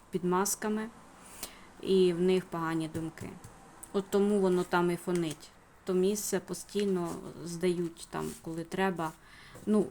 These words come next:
верніше, не коли треба, а коли щось там таке може відбуватися, і можуть здати просто. Бо там є такі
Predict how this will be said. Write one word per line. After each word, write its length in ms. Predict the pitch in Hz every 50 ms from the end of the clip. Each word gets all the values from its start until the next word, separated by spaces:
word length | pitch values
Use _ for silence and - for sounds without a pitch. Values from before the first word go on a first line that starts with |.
| - - 180
верніше, 560 | 196 196 196 208 208 196 170 160 - - 170
не 120 | 165 175
коли 300 | 175 - 190 190 190 185
треба, 480 | 180 - 165 165 160 151 147 165 156 -
а 120 | - - 165
коли 800 | - - 180 170 170 175 185 180 180 175 175 165 160 160 156 - - - -
щось 260 | - - - 170 151
там 260 | - - 165 170 180 - - - - - - - - - - - - - - - - - - -
таке 280 | - - - - 175 175 - - - - - - - - - - - - - - - - - - - - -
може 240 | 175 175 165 165 175
відбуватися, 960 | 165 170 165 - 175 175 170 202 220 233 233 - 180 - - - 185 170 - -
і 300 | 180 190 190 180 175 - -
можуть 380 | 180 190 196 196 190 185 175 165
здати 400 | 165 165 185 175 165 165 - 151
просто. 460 | - - 156 151 143 - - - - - - 165
Бо 60 | 170 180
там 280 | - - 196 185 180
є 300 | 175 165 180 190 208 226
такі 560 | 220 - 180 - - - 180 180 185 196 196